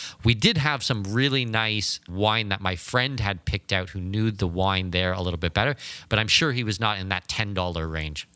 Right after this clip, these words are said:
I believe he was spending a lot more than that. But, you know, this cheap, cheap wine, and you can have wine with every meal, and it's just a phenomenal quality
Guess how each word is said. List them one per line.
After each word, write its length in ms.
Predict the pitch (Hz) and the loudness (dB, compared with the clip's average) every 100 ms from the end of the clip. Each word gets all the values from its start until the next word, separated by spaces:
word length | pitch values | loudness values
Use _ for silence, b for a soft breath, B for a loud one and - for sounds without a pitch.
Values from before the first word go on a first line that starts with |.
| _ 107 | _ 0
I 80 | |
believe 300 | 98 123 151 127 | 4 4 4 4
he 100 | 107 | 2
was 160 | 104 | 2
spending 300 | - 101 92 | 2 2 2
a 40 | 87 | 0
lot 320 | 90 92 87 | 4 2 0
more 300 | 90 90 87 | -4 -2 0
than 220 | 82 82 | -2 -2
that. 380 | 87 82 - 87 | 0 -2 -4 -2
But, 180 | 104 104 | 0 2
you 80 | |
know, 140 | 101 98 | 0 0
this 500 | 82 110 98 - - - | 2 4 4 2 -2 2
cheap, 280 | - 139 | 2 2
cheap 380 | - - 123 - | 2 2 0 -2
wine, 580 | 98 101 110 110 107 104 | -4 0 2 2 2 0
and 220 | 113 98 | -2 -4
you 60 | 92 | -2
can 80 | 98 | -4
have 100 | 85 | -2
wine 320 | 98 104 101 | 0 0 0
with 160 | 98 | -2
every 340 | 104 95 95 92 | -2 -2 -2 -2
meal, 420 | 92 95 90 80 B B - | 2 2 2 0 B B -2
and 120 | 90 | 0
it's 140 | 82 | 0
just 220 | - - | 0 0
a 20 | 92 | -2
phenomenal 580 | - 90 92 95 90 | 0 2 4 4 0
quality 680 | 82 - 92 90 85 80 73 | -2 0 2 2 0 -2 -6